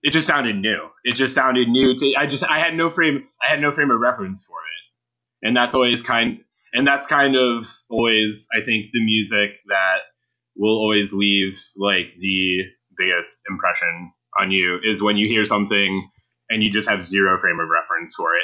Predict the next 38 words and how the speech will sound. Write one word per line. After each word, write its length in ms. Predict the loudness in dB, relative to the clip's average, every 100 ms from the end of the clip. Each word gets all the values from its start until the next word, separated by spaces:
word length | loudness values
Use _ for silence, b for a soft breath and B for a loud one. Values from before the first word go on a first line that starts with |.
| 0
And 120 | 0
it's 160 | -2 -2
just, 400 | -4 -4 -12 -16 _ _ _ _ _ _ _
like, 140 | -4 0
I 100 | 0
have 140 | 2
no 120 | 2
idea 300 | 2 2 2
where 200 | 2 0
this 180 | -2 -4
came 260 | -2 -2 2
from. 380 | 2 4 2
I 160 | 0 0
have 160 | 0 0
no 140 | 2
idea 300 | 2 2 0
how 160 | 0 -2
this 120 | -6 -20
was 120 | -12
made. 680 | -2 0 2 2 2 0 -4 -14 _ _ _ _ _
And 420 | -2 2 2 0
I 140 | 0 2
have 180 | 0 0
no 160 | 2
idea. 640 | 2 2 2 2 2 0 -2 -8 _ _ _ _ _ _ _
You're 160 | -10 -2
right, 320 | 0 0 -2 -6
you 160 | -4 -2
know? 320 | -2 -4 -6 -2
And 160 | -2
so, 140 | 2 4
yeah. 300 | 4 2 0
And 200 | 0 0
so 220 | 2 2 2
th-, 160 | 0 -2
I 140 | -2
think 260 | 0 -2 2
that 260 | 2 2